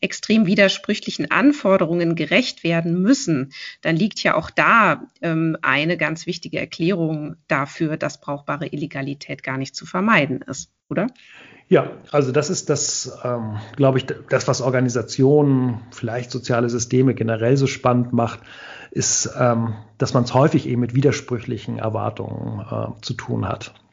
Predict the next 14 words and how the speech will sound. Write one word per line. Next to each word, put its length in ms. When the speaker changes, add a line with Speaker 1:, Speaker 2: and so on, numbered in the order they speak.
Speaker 2:
Und 460
d-, 80
das 280
wirkt 280
dann 100
auf 160
der 180
Oberfläche 540
oder 120
auf 120
der 80
Schauseite 560
der 140
Organisation 800